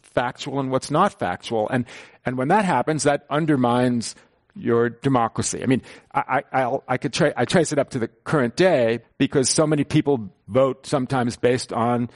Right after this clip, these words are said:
on inaccuracies. I mean, uh, you know, I have a little bit of a riff in the book about, um, the kind of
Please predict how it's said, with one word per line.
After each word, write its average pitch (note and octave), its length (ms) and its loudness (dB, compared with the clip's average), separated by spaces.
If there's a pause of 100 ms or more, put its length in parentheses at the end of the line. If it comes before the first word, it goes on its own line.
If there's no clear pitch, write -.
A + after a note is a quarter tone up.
(440)
on C#3+ 180 2
inaccuracies. C3 800 -2
I B2 40 -2
mean, B2 240 0 (500)
uh, A#2 600 0 (360)
you C3+ 60 0
know, C3 80 2
I B2 60 0
have C3+ 120 0
a - 40 2
little C#3+ 260 4
bit C3 160 4
of A#2 120 2
a A2 60 2
riff B2 300 4
in A#2 100 -2
the A2 80 -2
book A#2+ 260 0
about, G#2 460 -2 (120)
um, G2 540 -2 (400)
the G2 280 0
kind A#2 340 -2
of F#2 140 -2